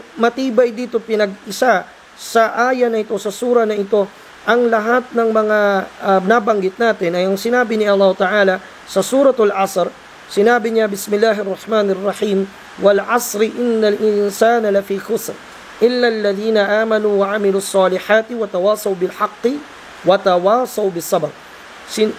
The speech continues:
sumumpa si Allah Ta'ala sa pamamagitan ng oras na siya din ang may likha. Tunay, kasabi niya, na ang tao ay nasa tiyak na kalugian, maliban na lamang sa mga mananampalataya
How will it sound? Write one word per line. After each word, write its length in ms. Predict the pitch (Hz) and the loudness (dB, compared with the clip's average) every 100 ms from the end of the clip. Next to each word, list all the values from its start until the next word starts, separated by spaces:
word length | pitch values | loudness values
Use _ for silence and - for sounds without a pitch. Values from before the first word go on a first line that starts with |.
| - | -10
sumumpa 560 | - 254 269 247 269 | 0 2 2 2 0
si 160 | 254 226 | 2 2
Allah 240 | 220 220 | 4 2
Ta'ala 320 | 220 208 240 262 | 0 -2 0 -2
sa 160 | 233 | -2
pamamagitan 640 | 220 202 202 220 247 240 214 | 0 0 0 -2 0 0 0
ng 160 | 202 | 2
oras 400 | 240 240 160 - - - - | 2 2 0 -10 -20 -20 -12
na 80 | |
siya 160 | 175 214 | -2 0
din 160 | 214 233 | 0 0
ang 80 | |
may 160 | 220 220 | 0 0
likha. 400 | 214 214 240 - - - - - - 285 | -2 -2 -2 -2 -10 -20 -20 -20 -4 0
Tunay, 400 | 320 302 262 247 | 2 2 0 -4
kasabi 480 | 226 247 214 220 | -4 -4 -4 -4
niya, 160 | 220 233 | -2 -2
na 160 | 226 190 | -2 -4
ang 80 | |
tao 400 | 190 196 190 214 | -2 2 2 2
ay 160 | 214 196 | 0 -2
nasa 320 | 180 190 208 | -2 -2 -4
tiyak 320 | 202 220 220 | 0 0 0
na 80 | 220 | -4
kalugian, 480 | 226 220 208 240 226 185 - - - - | -2 -2 -2 0 0 -2 -18 -20 -20 -2
maliban 480 | 170 214 247 226 202 | 0 0 0 -2 0
na 80 | |
lamang 400 | 208 220 220 220 | 0 0 0 -4
sa 80 | - | -2
mga 240 | 196 185 180 | -2 -2 -2
mananampalataya 1120 | 175 202 233 214 196 185 175 175 165 170 | 0 2 2 0 0 0 2 2 4 2